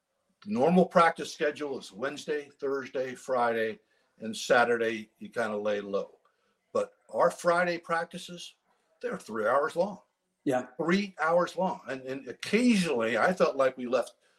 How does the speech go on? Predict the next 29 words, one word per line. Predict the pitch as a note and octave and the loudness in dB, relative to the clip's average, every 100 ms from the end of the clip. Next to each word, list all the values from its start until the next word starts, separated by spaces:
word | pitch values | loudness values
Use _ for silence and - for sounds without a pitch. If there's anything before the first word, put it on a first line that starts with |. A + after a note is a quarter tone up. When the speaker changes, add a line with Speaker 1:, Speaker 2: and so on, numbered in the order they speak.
| - | -4
Speaker 1:
some | - C3 | -2 0
of | A#2+ | 2
that | A2 | 0
on | G#2+ G#2+ | 0 -6
the | |
practice | F#2 A2 F#2 G2+ | -8 -8 -8 -14
field. | - F#2+ F2+ _ _ _ _ _ G#2+ | -16 -16 -18 _ _ _ _ _ -10
And, | A2 G#2 G#2+ | -8 -4 -2
uh, | G#2 G2 - _ _ _ _ | -2 -4 -10 _ _ _ _
and, | G#2+ G#2+ G#2+ | -12 -10 -8
and | A#2+ | -8
we, | A#2+ C3+ - | -8 -10 -8
you | C3 | 0
know, | B2+ | 2
as | A#2 - | 2 6
much | F3 F3 | 6 6
as | C#3 | -2
we | C3+ | 0
talked | D3 D#3+ E3+ | 6 6 6
to | E3 | 0
him | D#3 E3 | -2 -2
about | B2 C#3 D#3 | 2 4 4
it, | F3 - _ _ _ _ - _ _ | 2 -4 _ _ _ _ -20 _ _
uh, | - | -6
he, | C3+ D3+ | -6 -8
he | D3 G#2+ | -10 -10
didn't | D3 C3 | -8 -8
change | - B2 G2+ F#2+ | -6 -6 -6 -12
much. | F#2+ - - | -16 -16 -20